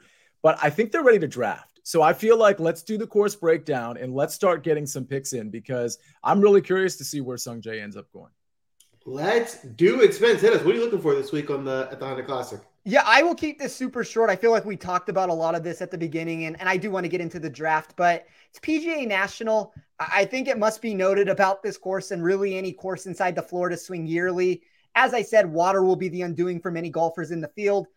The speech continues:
Speaker 3: It only takes a few poor shots to find yourself outside the cut line when things begin to spiral.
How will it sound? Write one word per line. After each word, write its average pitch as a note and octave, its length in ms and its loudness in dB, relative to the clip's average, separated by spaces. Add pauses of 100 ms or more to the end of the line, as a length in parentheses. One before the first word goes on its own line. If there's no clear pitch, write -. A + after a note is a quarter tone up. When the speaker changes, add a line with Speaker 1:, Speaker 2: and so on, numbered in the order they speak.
(200)
Speaker 3:
It - 80 -2
only C4+ 180 2
takes B3+ 220 0
a G#3+ 60 -4
few G#3 220 -10
poor G#3 200 -8
shots F#3 320 -2
to - 80 -6
find F#3 220 -4
yourself E3+ 320 -4 (100)
outside F3 560 -2
the D#3 80 -8
cut - 280 -4
line F3 260 -4
when D#3 140 -6
things E3+ 240 -6
begin E3 240 -4
to D3+ 60 -8
spiral. F#3+ 560 4